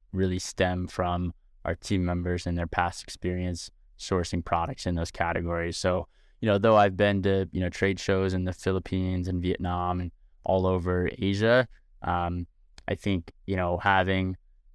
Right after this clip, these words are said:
uh, long-standing relationships with suppliers is, is so vital. And that's really why we focus on hiring team members that have a lot of great experience.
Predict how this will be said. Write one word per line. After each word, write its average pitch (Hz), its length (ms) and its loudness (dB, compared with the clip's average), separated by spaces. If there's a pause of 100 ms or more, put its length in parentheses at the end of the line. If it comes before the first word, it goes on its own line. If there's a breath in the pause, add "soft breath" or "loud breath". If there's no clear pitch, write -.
(120)
uh, 85 180 -2
long-standing 95 640 0
relationships 90 600 -2
with 92 140 0
suppliers 92 560 0
is, 87 180 -6
is 82 140 -8
so 92 260 0
vital. 90 440 2
And 90 120 0
that's 90 200 -4
really 92 200 0
why 87 220 0
we 90 120 -2
focus 92 460 -4
on 90 100 -2
hiring 90 320 -2
team 90 200 -4
members 87 260 -4
that 92 140 -2
have 87 220 -2
a 92 40 -2
lot 92 220 2
of - 100 -8
great 104 160 0
experience. 123 680 0